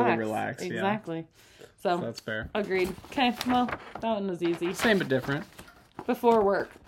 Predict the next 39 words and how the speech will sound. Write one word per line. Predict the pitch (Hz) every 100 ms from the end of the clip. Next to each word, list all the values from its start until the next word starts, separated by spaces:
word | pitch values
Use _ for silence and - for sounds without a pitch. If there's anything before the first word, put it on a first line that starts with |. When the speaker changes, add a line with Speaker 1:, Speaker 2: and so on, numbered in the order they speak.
| -
Speaker 1:
Ooh, | 233 220 180
this | 196 -
one's | 254
a | 240
little | 208 190 165
weird | 170 175 151 151
because | 156 156 160 156 - - - _ _
Speaker 2:
I | 131
don't | 127 123 -
really, | 127 123 127 127 123 120 113 _ _ -
Speaker 1:
Yeah. | 170 -
Speaker 2:
well, | 170 170 170
Speaker 1:
Well, | 131 247
Speaker 2:
neither. | 277
Speaker 1:
what's | 403 -
your, | 440 392 -
okay, | 240 214
let's | 190 254 285
just | 392 -
scratch. | - - 180 180 -
Let's | 196 208
not | 240 226
even | 185 170
read | 165 165 156
this | 165 156
one | 170 165 170
'cause | 170 160 180
these | 196 226 208
don't | 208 190
have | 175
anything | 175 170 165 151
to | -
do. | 160 156 156 -
Oh, | 254 247
well, | 214 196 196
let's | 180 180
do | -
it. | 151 156 - - - - - 202
Okay. | 202 190 156